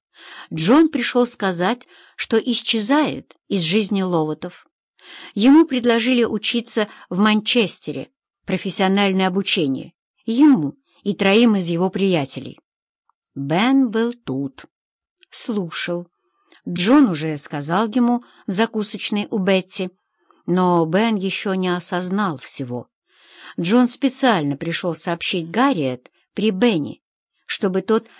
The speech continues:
легче смирился. «Почему мне нельзя тоже поехать?»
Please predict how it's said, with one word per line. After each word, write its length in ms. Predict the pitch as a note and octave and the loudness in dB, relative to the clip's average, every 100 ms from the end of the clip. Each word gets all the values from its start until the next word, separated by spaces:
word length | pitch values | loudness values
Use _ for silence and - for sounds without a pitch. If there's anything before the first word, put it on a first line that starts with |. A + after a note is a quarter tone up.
| - | -4
легче 460 | G3+ G#3+ G#3+ - A3 | 0 2 0 -4 -2
смирился. 680 | - A#3 A3+ E3+ - - - _ _ _ _ _ _ _ | 0 2 2 -2 -4 -10 -12 _ _ _ _ _ _ _
«Почему 540 | - C#4 - D#4+ D4 C4+ | 0 2 6 8 8 8
мне 220 | A#3 A3+ | 4 2
нельзя 380 | A3 A#3 G#3 G#3+ | 2 0 2 2
тоже 340 | G#3+ A#3+ F3 | 4 2 2
поехать?» 640 | F3 G3 G#3+ G#3+ - E3 | -2 0 2 0 -2 -12